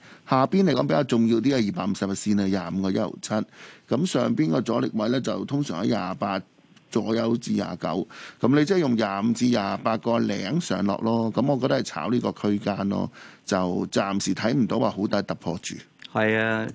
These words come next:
Speaker 2: 佢又好過其他嘅，
Speaker 1: 嗯，
Speaker 2: 起碼地嗰個三隻
Speaker 1: 嗯，嗯，嗯。
Speaker 2: A T M就跌到傻咗。
Speaker 1: 冇錯。
Speaker 2: 噉啊，一八一零呢，就比較呆滯啲，但呆滯原嚟好事，
Speaker 1: 嗯。
Speaker 2: 因為唔使大跌。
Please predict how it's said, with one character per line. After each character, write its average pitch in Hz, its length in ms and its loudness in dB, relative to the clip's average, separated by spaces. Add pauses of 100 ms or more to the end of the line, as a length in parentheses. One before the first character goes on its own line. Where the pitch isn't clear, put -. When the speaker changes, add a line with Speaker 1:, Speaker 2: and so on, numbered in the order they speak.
(340)
Speaker 2:
佢 160 120 4
又 156 80 4
好 147 100 2
過 180 160 4
其 101 120 0
他 139 240 2
嘅， 123 140 0
Speaker 1:
嗯， 143 120 6
Speaker 2:
起 113 80 2
碼 135 180 2
地 107 80 -2
嗰 123 120 2
個 135 80 0
三 135 320 2
隻 131 80 2
Speaker 1:
嗯， - 20 0
嗯， - 20 0
嗯。 104 40 -2
Speaker 2:
A 131 80 2
T 135 180 0
M 117 80 2
就 104 60 0
跌 101 140 -4
到 98 200 0
傻 - 160 -4
咗。 85 80 -8
Speaker 1:
冇 104 340 0
錯。 104 220 0
Speaker 2:
噉 127 100 2
啊， 117 200 2
一 147 140 2 (100)
八 135 180 2
一 151 60 0
零 98 220 -2
呢， 120 160 2
就 90 240 -2
比 107 180 0
較 101 260 2
呆 98 80 -2
滯 87 340 -4
啲， 120 220 0 (240)
但 113 180 2
呆 98 80 -4
滯 98 160 -4
原 95 140 -2
嚟 95 120 -2
好 101 120 2
事， 110 160 -2
Speaker 1:
嗯。 - 80 -6 (400)
Speaker 2:
因 117 80 2
為 107 80 0
唔 98 80 0
使 113 160 2
大 98 160 2
跌。 101 140 -6